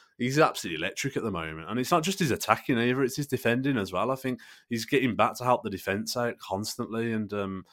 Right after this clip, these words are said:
really, like, that's a side of his game that probably none of us knew he actually had, really. But he's got it at the moment. He's got it all, hasn't he? And, uh, he's a massive confidence player. We know that. But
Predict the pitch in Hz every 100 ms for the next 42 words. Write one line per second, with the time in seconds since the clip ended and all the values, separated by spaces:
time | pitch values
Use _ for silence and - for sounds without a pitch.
0 | _ _ - 135 143 98 90 98 120 -
1 | - 120 120 107 95 - 101 92 90 87
2 | - _ - 113 101 95 90 82 - 90
3 | 85 85 78 85 82 104 113 85 78 78
4 | - 101 - - _ _ 120 113 156 143
5 | - - 135 127 127 135 78 69 85 113
6 | 110 92 92 117 113 101 110 113 113 107
7 | 104 104 120 123 139 156 104 - 87 73
8 | 76 76 - 76 82 92 95 90 69 69
9 | 95 92